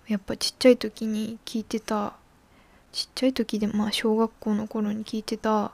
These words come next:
猫っぱちの声だしなと思ってて。そしたら、樹木さんも、片桐さん、エレキコミックじゃなくて、ラーメンズの片桐さんだから、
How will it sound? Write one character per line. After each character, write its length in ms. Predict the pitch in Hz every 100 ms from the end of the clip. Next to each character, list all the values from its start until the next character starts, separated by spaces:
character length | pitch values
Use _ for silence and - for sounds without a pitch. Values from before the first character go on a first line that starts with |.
| -
猫 220 | 208 214
っ 40 |
ぱ 180 | 202 214
ち 160 | 208 220
の 100 | 220
声 220 | - 214
だ 100 | 214
し 140 | -
な 240 | 214 214 214
と 120 | -
思 120 | 226
っ 20 | -
て 120 | -
て。 100 | - - - - - - - - -
そ 40 | 226
し 80 |
た 180 | - 262
ら、 160 | 220 - -
樹 180 | - 302
木 280 | 370 262 -
さ 160 | 220
ん 140 | 208 208
も、 180 | 208 - - - - - - - -
片 260 | - 262
桐 220 | 247 214
さ 120 | 214 -
ん、 80 | - - - - - - -
エ 20 |
レ 140 | 214 214
キ 120 | -
コ 120 | 226
ミ 180 | 240 202
ッ 0 |
ク 140 | 214
じ 80 | 196
ゃ 40 |
な 120 | 190 -
く 100 | -
て、 260 | 220 214 - - - - - - - -
ラ 120 | 220
ー 20 |
メ 180 | 220 214
ン 60 | 202
ズ 100 | 202
の 100 | 208
片 280 | - 208 208
桐 200 | 202 196
さ 200 | 208 208
ん 120 | 220 - -
だ 100 | 214
か 160 | - 208
ら、 240 | 220 233